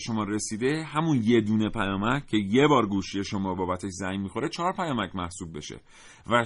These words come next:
شما دویست تومن بابت این پیامک پرداخت بکنید. اینا ترفندهاییه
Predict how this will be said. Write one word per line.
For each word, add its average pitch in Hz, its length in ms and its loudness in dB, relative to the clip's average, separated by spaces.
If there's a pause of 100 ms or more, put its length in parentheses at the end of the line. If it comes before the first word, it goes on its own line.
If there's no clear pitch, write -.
شما 127 200 -2
دویست 131 460 -2
تومن 104 320 2
بابت 90 340 0
این 85 140 -4
پیامک 85 480 -6 (280)
پرداخت 92 480 0
بکنید. 82 420 -10
اینا 135 260 -4
ترفندهاییه 123 1600 0